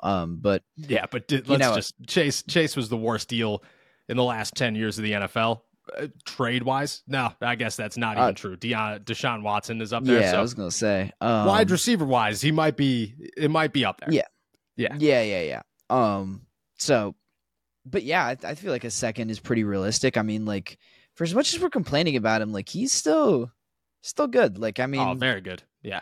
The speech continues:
Speaker 1: the production's down, but, like, this guy can still play football. Um, and he's still, like, a, can be a security blanket for a quarterback. So I feel like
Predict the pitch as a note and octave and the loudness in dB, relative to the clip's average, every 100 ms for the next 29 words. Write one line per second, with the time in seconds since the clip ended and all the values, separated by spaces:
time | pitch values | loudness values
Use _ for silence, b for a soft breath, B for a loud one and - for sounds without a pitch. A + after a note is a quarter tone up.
0 | - D3 G3 G3+ E3 C#3+ A2+ C3 A2+ G2+ | -6 -6 0 0 0 -8 -4 -4 -4 -6
1 | F2 - F2 - - _ _ - - G3+ | -10 -8 -10 -10 -20 _ _ -8 -2 -2
2 | D#3 - B2+ A#2+ G2+ A2+ G2 F2 D#2+ - | -2 -2 0 0 -2 -2 -2 -4 -6 -4
3 | G#2 G2 F2+ F2 G#2+ D#3+ C3+ G#2+ G2 F#2+ | -2 -2 -4 -4 -2 2 4 4 0 -2
4 | E2+ D#2 - _ _ _ A#2+ A2+ G#2+ - | -4 -6 -10 _ _ _ -2 0 0 0
5 | C3 A#2 F#2+ F2+ - - F#2 B2 G#2+ E2+ | 2 2 0 -4 -8 -8 -4 0 0 -2
6 | E2 - G2+ - D#3 G#2 - | -4 -2 -2 2 4 4 0